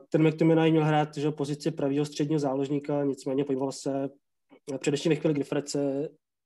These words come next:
zatáhnul mezi stopery, aby jim pomohl s rozehrávkou. V tu chvíli se stáhnul doprostřed a tím vlastně jednak teda, eh, plně zamezil možnost hrát přes pravou stranu, eh, protože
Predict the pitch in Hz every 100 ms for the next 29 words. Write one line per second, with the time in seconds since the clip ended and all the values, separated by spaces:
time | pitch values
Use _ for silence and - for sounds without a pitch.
0 | - 170 139 147 147 151 139 147 151 143
1 | - 151 156 143 147 143 139 147 147 135
2 | 127 139 143 135 - 143 143 147 151 -
3 | - - _ - 139 160 147 143 156 151
4 | 143 151 147 143 147 - 143 139 151 -
5 | _ _ _ _ _ _ _ - 127 127
6 | 127 127 131 123 147 139 135 131 147 143
7 | 143 139 139 151 151 160 156 160 156 202
8 | - 147 135 135 135 135 269 _ _ _
9 | - _ _ _ _ _ _ _ _ _
10 | 165 160 160 160 160 160 156 143 143 127
11 | 139 139 - 139 151 143 147 - 131 139
12 | 180 - _ _ _ _ _ - _ -
13 | 131 123 131 123